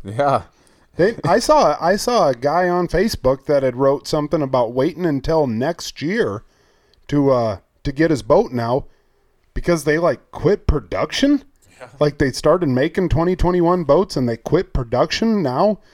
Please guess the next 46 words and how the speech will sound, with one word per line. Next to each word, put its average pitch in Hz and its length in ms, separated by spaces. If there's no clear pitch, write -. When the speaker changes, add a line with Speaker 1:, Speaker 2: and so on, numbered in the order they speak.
Speaker 2:
And 131 120
so 135 340
if 117 160
you 160 140
didn't 170 220
have 151 260
yours 160 200
on 147 200
order, 170 320
you 131 80
know, 123 240
they're 131 300
gonna 151 160
be 131 160
getting 127 380
some, 151 420
but 123 140
I, 120 100
like, 120 200
you 277 80
know, 294 80
what 311 240
the 381 160
heck 240 260
is 247 100
going, 254 280
like, 214 320
pickups 285 420
are 156 100
the 175 100
same 226 300
way 285 180
right 135 220
now. 127 200
Speaker 1:
Yeah. 123 60
Speaker 2:
Like, 123 220
they 175 100
say 233 220
if 220 160
you 170 200
actually, 185 400
like, 165 220
wanna 160 240
order 160 320
a 117 60
pickup, - 480